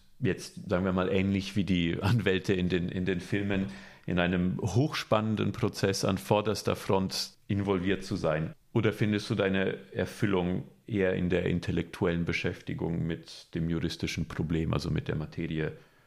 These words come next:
und in der stundenlangen Arbeit, äh,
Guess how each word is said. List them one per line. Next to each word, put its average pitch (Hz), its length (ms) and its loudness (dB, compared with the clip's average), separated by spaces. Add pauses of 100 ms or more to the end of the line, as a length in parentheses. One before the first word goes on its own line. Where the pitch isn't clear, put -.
(400)
und 80 220 -8
in 80 120 -2
der 82 220 0
stundenlangen 80 640 0
Arbeit, - 720 -4
äh, - 200 -4